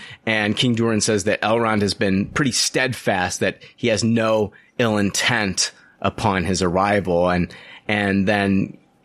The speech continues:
King Durin asks him, like, you know, what does his intention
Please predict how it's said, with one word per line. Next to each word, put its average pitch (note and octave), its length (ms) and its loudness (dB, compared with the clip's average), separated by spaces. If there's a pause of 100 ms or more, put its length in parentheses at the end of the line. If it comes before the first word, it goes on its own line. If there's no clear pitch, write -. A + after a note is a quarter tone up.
(840)
King D3 200 0
Durin A#2 200 0
asks G#2 240 -2
him, G#2 220 2
like, G2 160 0
you A2 80 0
know, F#2 260 0 (1400)
what A2+ 460 0 (200)
does A2 280 0
his G#2+ 180 2
intention F#2+ 720 0